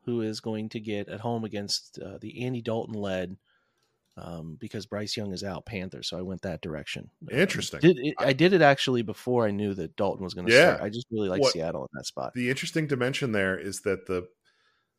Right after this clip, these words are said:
Speaker 2: I mean, I, I tend to agree with you 'cause Seattle always plays better at home, but, uh, they went from Young to Dalton and the line didn't move.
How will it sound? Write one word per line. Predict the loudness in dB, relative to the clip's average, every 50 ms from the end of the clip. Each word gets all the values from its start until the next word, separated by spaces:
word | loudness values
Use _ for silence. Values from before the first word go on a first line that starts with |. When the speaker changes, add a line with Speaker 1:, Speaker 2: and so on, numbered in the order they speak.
| _ _ -4
Speaker 2:
I | 2
mean, | 6 8 8
I, | 8 8 6
I | 6 2
tend | 4 6 4 4
to | 4 2
agree | 2 2 0 0 0
with | 0 0 -4
you | -6 -6
'cause | -6 -8 -10 -10 -12 _ _ -10
Seattle | -4 0 2 2 2 2
always | 0 -2 -4
plays | -4 -4 -4 -4
better | -2 -2 -2 -2 -2
at | -4
home, | -4 -4 -2 -2 -2 -2 -4 -2
but, | -2 -2 -2 -2 -4 -4
uh, | -2 0 0 -2 -2 -6 _ _ _ _ _ _ _ _ _ _
they | 2 2 2
went | 4 2 0 0
from | 0 -2 -2 -2 -2 -6 -8 -6
Young | 0 0 2 2 0 -2
to | -4 -4
Dalton | 2 4 4 4 4 2 -2
and | -4 -4
the | -4
line | -2 -2 -2 -2 -4
didn't | -4 -6 -8 -8
move. | -12 -14 -16